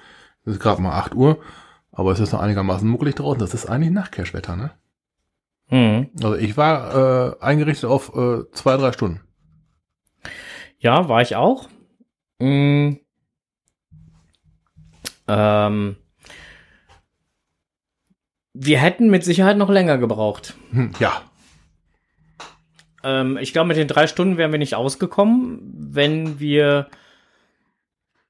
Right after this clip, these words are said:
Speaker 2: nicht Hilfe bekommen hätten.
Speaker 1: Richtig, aber wir
Speaker 2: Über
Speaker 1: haben
Speaker 2: einen T J, weil, äh,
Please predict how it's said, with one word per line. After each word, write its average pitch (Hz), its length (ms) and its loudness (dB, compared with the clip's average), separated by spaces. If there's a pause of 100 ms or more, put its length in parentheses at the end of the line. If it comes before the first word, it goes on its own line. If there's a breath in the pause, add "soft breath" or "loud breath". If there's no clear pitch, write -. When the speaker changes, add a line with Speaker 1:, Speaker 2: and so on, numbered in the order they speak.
(360)
Speaker 2:
nicht 147 480 2
Hilfe 151 300 0
bekommen 131 320 0
hätten. 104 300 -8
Speaker 1:
Richtig, 107 340 -8
aber 98 160 -6
wir 104 80 -2
Speaker 2:
Über 139 160 4
Speaker 1:
haben - 80 -2
Speaker 2:
einen 131 220 0
T 185 140 -4
J, 190 500 0
weil, 147 540 2
äh, 131 540 -2